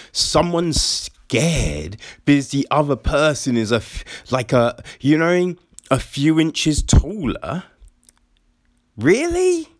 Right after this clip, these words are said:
Really? I don't give a fuck how <laughs> tall someone is. Jerry,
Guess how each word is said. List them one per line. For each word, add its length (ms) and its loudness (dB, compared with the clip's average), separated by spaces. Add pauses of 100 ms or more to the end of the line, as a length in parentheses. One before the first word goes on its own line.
(1080)
Really? 1120 -2 (760)
I 80 2
don't 200 0
give 140 2
a 100 2
fuck 640 -2
how 240 0
<laughs> 60 -4
tall 440 0
someone 1000 0
is. 480 -6 (460)
Jerry, 480 2